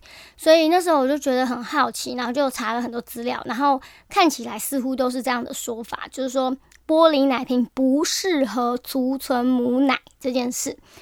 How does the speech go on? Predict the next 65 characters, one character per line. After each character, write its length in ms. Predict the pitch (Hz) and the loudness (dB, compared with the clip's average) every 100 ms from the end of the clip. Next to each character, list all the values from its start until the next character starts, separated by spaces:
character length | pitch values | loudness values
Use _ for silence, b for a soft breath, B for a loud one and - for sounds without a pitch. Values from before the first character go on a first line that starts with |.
| B B B B | B B B B
那 460 | 440 427 403 359 320 | 6 8 8 8 6
所 160 | 339 | 4
以 20 | 359 | 6
我 160 | 269 | 4
后 140 | 254 320 | 4 4
来 160 | 269 | 4
就 140 | 269 294 | 2 0
选 240 | 262 233 | 0 -2
择 160 | 233 247 | -2 0
了 340 | 247 240 233 | 0 -2 -4
塑 260 | - 320 269 | 2 4 4
胶 200 | 262 254 | 4 0
的 80 | |
奶 180 | 226 - - | -2 -8 -10
瓶。 240 | - - - B - | -12 -12 -14 B 0
那 80 | |
塑 160 | 330 359 | 2 4
胶 160 | 330 320 | 4 4
奶 100 | 233 | 0
瓶 160 | 240 | -2
也 80 | 240 | -2
做 180 | 285 277 | 0 2
了 60 | |
很 140 | 233 240 | 0 -4
多 100 | 247 | -4
功 300 | - 254 247 | -2 -2 0
课， 200 | - - B B B | 0 0 B B B
但 140 | 370 | 4
是 60 | 403 | 6
塑 80 | 466 | 6
胶 140 | 427 427 | 6 6
奶 140 | 294 | 4
瓶 220 | 254 262 | 4 2
呢， 120 | 262 262 | 2 2
这 140 | 359 | 0
几 160 | 277 254 | 0 0
年 160 | 240 | 0
也 160 | 254 269 | 2 2
有 160 | 247 | 2
一 40 | 262 | 0
些 120 | 294 | 0
新 240 | 294 339 339 | 0 4 6
的 120 | 277 | 4
材 260 | - 220 | 0 -6
质， 240 | 240 - - | -6 -10 -8
等 140 | 233 | -6
一 40 | 247 | -2
下 200 | 285 277 | 0 2
为 100 | 254 | 0
大， 140 | 247 - | -4 0
为 180 | 277 | 0
大 180 | - 247 | 2 0
家 180 | - 240 | 0 -4
介 240 | - - - | -4 -8 -6
绍。 200 | - - - b b b b b b | -8 -8 -12 b b b b b b
经 180 | 440 508 508 508 | 4 6 6 6
过 180 | 453 | 6
了 160 | 320 254 | 6 4
这 380 | 330 302 269 254 | 4 6 6 4
六 280 | 294 330 247 | 6 6 4
七 300 | - 269 277 | 2 4 4
年 180 | 240 | 2
之 220 | 240 - 254 | -2 -4 -2
后， 320 | 247 - - b b | -2 -2 -6 b b
我， 500 | 254 262 262 233 | -2 0 0 -2